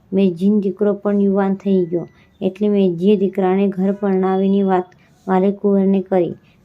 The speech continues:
મેરજીની વાત સાંભળી વાલેકુંવર રાજી થઈ ગઈ. અને કુટુંબ ખાનદાની સંસ્કારીને સુંદર કન્યા જડતા પુત્રના લગ્ન કરી દીધા. વધી ઘરે આવી છે.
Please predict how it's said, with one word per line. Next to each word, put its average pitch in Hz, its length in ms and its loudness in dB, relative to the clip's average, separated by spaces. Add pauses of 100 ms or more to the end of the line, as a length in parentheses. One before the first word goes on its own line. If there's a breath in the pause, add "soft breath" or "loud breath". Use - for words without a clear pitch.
(100)
મેરજીની 180 480 -2
વાત 202 280 0
સાંભળી 196 320 0
વાલેકુંવર 196 540 0
રાજી 185 300 0
થઈ 190 240 0
ગઈ. 170 260 -2 (680 soft breath)
અને 208 160 0
કુટુંબ 202 460 0
ખાનદાની 190 500 0
સંસ્કારીને 196 680 0
સુંદર 196 420 2
કન્યા 190 560 -2 (380 soft breath)
જડતા 190 360 0
પુત્રના 202 500 -4
લગ્ન 196 360 0
કરી 196 280 0
દીધા. 175 280 0 (560 soft breath)
વધી 190 340 2
ઘરે 196 280 2
આવી 190 300 2
છે. 180 280 -12